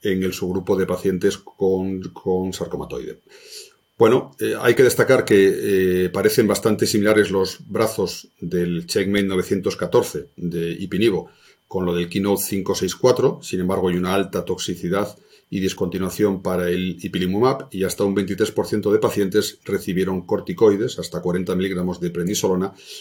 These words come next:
frente a un ocho por ciento, eh, en el Keynote cinco seis cuatro con pembrolizumab.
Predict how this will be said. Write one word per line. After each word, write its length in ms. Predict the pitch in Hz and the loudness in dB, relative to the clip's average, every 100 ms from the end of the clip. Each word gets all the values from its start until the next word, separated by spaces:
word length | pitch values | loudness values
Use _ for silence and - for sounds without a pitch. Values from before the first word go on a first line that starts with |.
| - | -10
frente 340 | - 110 110 107 | -2 0 4 4
a 40 | |
un 80 | 101 | 4
ocho 180 | 95 101 | 0 0
por 160 | 98 | 0
ciento, 480 | - 92 87 98 92 - | 0 -2 0 -2 -2 -4
eh, 300 | 90 82 - | -6 -4 -6
en 160 | 92 90 | -4 -4
el 140 | 87 | -4
Keynote 420 | 87 90 90 87 | -2 -2 -2 -4
cinco 220 | - 90 90 | -6 -6 -4
seis 180 | 90 | -6
cuatro 460 | - 90 85 90 85 | -4 -6 -2 -4 -4
con 340 | 92 87 87 | -2 -2 -2
pembrolizumab. 680 | 90 90 85 80 - - - | -2 -2 -2 -6 -10 -12 -14